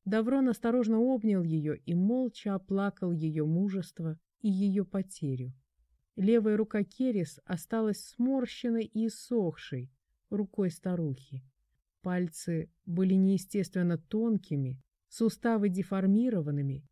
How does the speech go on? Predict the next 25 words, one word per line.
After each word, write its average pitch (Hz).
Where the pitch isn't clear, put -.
кисть -
напоминала 214
птичью 226
лапу, 170
но 202
все 196
же 175
рука 190
жила, 175
ею 185
можно 214
было 214
пользоваться. 139
С -
правой 247
рукой 233
Керис 220
удалось 180
добиться 160
большего. 147
Она 190
стала 180
теплой, 165
мягкой, 165
подвижной, 143